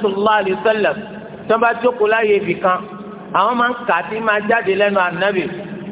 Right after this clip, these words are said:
Ìpè, "اللهم اغفر لي وتب علي، إنك أنت التواب الرحيم." Àwọn máa kà tó gbọ́ ọgọ́rùn-ún lẹ́nu Ànábì sallallahu alaihi wasallam láyé ẹyọ kan ṣoṣo tó bá ti jókòó.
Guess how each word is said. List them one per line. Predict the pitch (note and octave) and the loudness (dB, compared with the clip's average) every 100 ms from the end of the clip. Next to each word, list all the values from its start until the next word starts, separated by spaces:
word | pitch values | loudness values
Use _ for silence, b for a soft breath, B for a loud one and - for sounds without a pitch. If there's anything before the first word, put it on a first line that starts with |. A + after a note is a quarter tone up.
| - - | -2 0
Ìpè, | G#3 | 2
"اللهم | A3 A3+ A#3+ G#3 A3 G#3+ | 2 2 0 0 0 0
اغفر | G#3 G#3+ A#3 A3 | -2 -2 0 2
لي | G#3 G3+ G#3 - - - - | 2 0 -4 -8 -10 -10 0
وتب | F#3 F#3+ A3+ | 0 2 2
علي، | G#3 G3 G#3+ A3 - - - - - A3 | 2 2 0 0 -4 -10 -10 -10 -2 0
إنك | A3 G#3 G#3 G#3+ | 2 2 0 2
أنت | A3 A3+ A3 | 0 0 0
التواب | G#3+ G#3 G3 F3+ F3+ A3 G#3 | 0 2 0 2 2 2 2
الرحيم." | F#3 F3 E3 G3 F#3+ - - - - - | 2 0 -2 -6 -6 -8 -12 -14 -14 -4
Àwọn | D#3+ G3 A#3 | 0 0 2
máa | A3+ | 0
kà | A#3+ F#3+ | 2 0
tó | G3+ A3+ | 2 2
gbọ́ | G3+ F#3 | 2 0
ọgọ́rùn-ún | F#3 G3+ G3+ G#3 - - - - - | 2 0 0 -4 -8 -10 -10 -10 -2
lẹ́nu | F#3+ G3 | 0 2
Ànábì | F3 F3 G3+ F3+ | 0 0 0 0
sallallahu | F3+ E3 E3 G3 F#3+ | 0 0 2 2 2
alaihi | D#3+ D3 | -2 -2
wasallam | E3 G3+ G3+ G#3 - - - - G3+ | 0 2 2 0 -4 -10 -10 -8 0
láyé | G3+ A3+ G#3+ | 2 4 2
ẹyọ | G3 G3 | 4 2
kan | E3+ F#3+ F#3+ | 2 0 0
ṣoṣo | G3 G3+ | 0 2
tó | G3+ | 2
bá | G#3 G#3+ | 2 2
ti | G#3 | 0
jókòó. | G3+ A3 A3 | 0 0 0